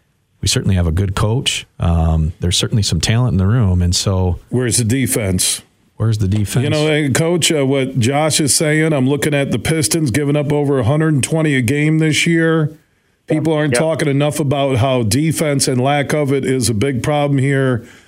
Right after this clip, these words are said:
Speaker 2: But when you are the worst defensive team in the N B A, it is easy to see how you can lose twenty-four games in a row.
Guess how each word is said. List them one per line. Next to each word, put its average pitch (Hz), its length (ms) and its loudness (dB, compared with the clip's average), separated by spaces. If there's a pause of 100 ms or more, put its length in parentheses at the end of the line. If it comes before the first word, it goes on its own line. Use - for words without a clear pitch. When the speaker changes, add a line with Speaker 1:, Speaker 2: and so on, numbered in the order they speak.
(100)
Speaker 2:
But 131 120 0
when 131 180 2
you 160 180 2
are 151 180 2
the 135 120 0
worst 151 520 0
defensive 165 600 -2
team 170 320 0
in 156 80 2
the 151 160 2
N 151 180 0
B 147 220 0
A, 139 500 0 (320)
it 240 140 0
is 226 180 2
easy 208 360 2
to 160 100 2
see 156 260 2
how 143 140 0
you 143 140 2
can 139 180 0
lose 131 220 0
twenty-four 143 460 -2
games 117 340 0
in 117 80 -2
a 101 40 -2
row. 98 280 -4